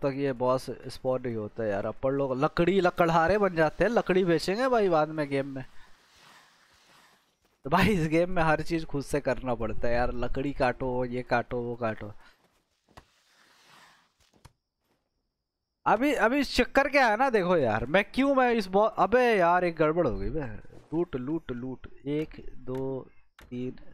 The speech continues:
चार, पाँच, छः।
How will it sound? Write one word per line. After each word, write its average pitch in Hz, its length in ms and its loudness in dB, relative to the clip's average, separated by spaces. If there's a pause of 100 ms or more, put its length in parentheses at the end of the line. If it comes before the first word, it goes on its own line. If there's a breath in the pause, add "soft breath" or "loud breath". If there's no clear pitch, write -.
(380)
चार, 117 380 -4 (460)
पाँच, - 460 -8 (1600)
छः। - 200 -12